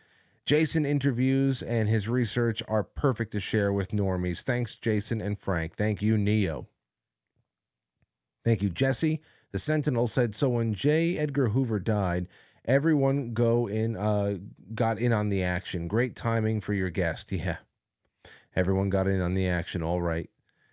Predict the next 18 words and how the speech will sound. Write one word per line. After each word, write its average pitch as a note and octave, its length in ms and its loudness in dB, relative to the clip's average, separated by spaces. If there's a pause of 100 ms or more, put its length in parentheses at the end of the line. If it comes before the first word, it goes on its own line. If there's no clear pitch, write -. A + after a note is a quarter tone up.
(140)
And G2 180 0
then F#2+ 160 2
a F2+ 60 -2
sleeve B2+ 300 -2
of A2 120 -4
cookies F#2+ 380 -2
from F2+ 140 -4
Sean F2 360 -2
Joe. D#2 220 0
And E2 100 -2
that's G#2+ 180 -2
all G2+ 160 0
I G2 60 0
got F#2 240 -4
for - 80 -6
you F#2 80 -2
guys F#2 300 -2
tonight. G2 400 -2